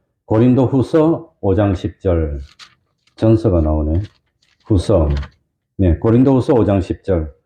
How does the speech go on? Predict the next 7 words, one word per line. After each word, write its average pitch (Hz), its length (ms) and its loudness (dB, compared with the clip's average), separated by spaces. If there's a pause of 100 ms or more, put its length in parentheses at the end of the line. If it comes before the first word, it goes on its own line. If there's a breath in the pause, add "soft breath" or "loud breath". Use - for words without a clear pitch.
(140)
이는, 95 600 0 (160)
이는. 95 380 -2 (420)
다 104 80 -2
같이 117 240 2
읽습니다. 113 680 2 (120)
이는. 107 380 2 (760)
찾았어요? 127 760 2